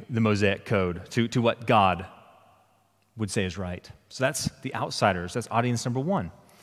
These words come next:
And then you have audience number two, you have the insiders. This would be the Pharisees and the teachers of the law. These would be, you know, the insiders. Those that, if anybody's close to God, it's these people.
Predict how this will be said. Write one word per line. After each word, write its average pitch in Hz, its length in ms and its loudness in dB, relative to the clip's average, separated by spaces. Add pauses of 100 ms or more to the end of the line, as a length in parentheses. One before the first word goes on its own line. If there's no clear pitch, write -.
(280)
And 151 100 2
then 165 60 8
you 165 80 10
have 165 280 8
audience 165 360 6
number 156 120 6
two, 226 160 4
you 190 120 8
have 170 100 8
the 180 160 -2
insiders. 180 840 4 (520)
This 165 160 2
would 180 80 4
be 170 100 10
the 139 100 8
Pharisees 185 960 4
and 135 140 2
the 123 60 4
teachers 170 420 0
of 139 80 0
the 131 80 0
law. 92 260 2 (1600)
These 156 200 6
would 147 140 4
be, 110 340 2 (520)
you 101 80 -4
know, 92 80 -2
the - 180 -8
insiders. 98 760 -2 (160)
Those 139 320 6
that, 139 220 8
if 135 160 0
anybody's 208 520 8
close 170 260 6
to 151 80 2
God, 127 220 10
it's 110 160 -2
these 113 200 2
people. 95 380 -6